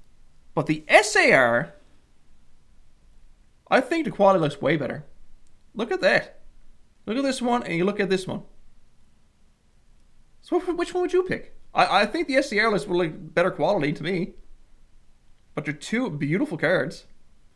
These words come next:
But we'll take 'em. Guys, that is insane. For five dollars in a card show, what an amazing packs these are. Beautiful. Oh, I dropped it. Calm down.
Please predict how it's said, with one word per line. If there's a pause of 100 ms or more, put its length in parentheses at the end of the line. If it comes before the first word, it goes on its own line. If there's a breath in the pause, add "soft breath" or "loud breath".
(880)
But
we'll
take
'em. (180)
Guys,
that
is
insane. (840)
For
five
dollars
in
a
card
show, (960)
what
an
amazing
packs
these
are.
Beautiful.
Oh,
I
dropped
it. (2000)
Calm
down.